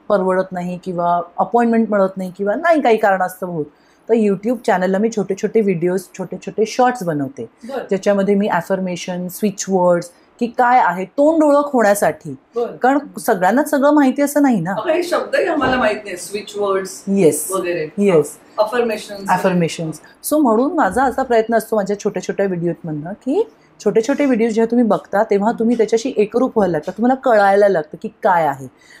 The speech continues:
Speaker 1: आणि जेव्हा तुम्हाला कळायला लागल्यावरती लोकं, अगं, खूप सारे client मला phone करतात,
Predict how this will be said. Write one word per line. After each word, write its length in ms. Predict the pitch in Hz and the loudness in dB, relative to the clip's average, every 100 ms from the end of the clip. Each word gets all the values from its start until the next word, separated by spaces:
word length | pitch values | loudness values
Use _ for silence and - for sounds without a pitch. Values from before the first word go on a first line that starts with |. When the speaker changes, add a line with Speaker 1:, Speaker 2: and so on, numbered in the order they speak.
| - | -6
Speaker 1:
आणि 140 | 185 | -2
जेव्हा 260 | 208 208 208 | 0 2 2
तुम्हाला 340 | 233 240 254 | 2 4 4
कळायला 340 | 262 233 208 233 | 4 4 4 4
लागल्यावरती 580 | 208 202 190 185 240 - - | 2 2 0 -2 -8 -10 0
लोकं, 260 | 226 220 277 | 0 2 0
अगं, 220 | 226 277 | 0 -2
खूप 200 | 277 262 | -2 -2
सारे 160 | - 254 | 2 2
client 240 | 254 233 | 2 2
मला 140 | 240 247 | 2 2
phone 240 | 247 226 | 2 2
करतात, 360 | 226 214 - | 2 0 0